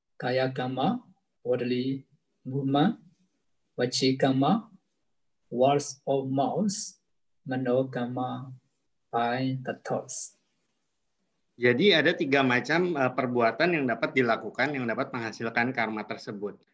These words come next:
Speaker 2: Yang pertama adalah dengan pergerakan tubuh yang disebut dengan kaya kama,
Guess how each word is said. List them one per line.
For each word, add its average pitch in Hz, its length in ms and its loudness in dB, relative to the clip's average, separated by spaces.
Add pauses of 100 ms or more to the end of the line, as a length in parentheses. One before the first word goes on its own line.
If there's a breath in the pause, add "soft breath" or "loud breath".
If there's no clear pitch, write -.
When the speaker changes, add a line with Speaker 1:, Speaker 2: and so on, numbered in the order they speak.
(120)
Speaker 2:
Yang 123 320 0
pertama 131 460 0
adalah 131 260 4
dengan 127 320 -2
pergerakan 113 560 0
tubuh 117 320 -4
yang 127 160 -4
disebut 113 320 -8
dengan 107 320 -4
kaya 110 320 -4
kama, 107 480 -6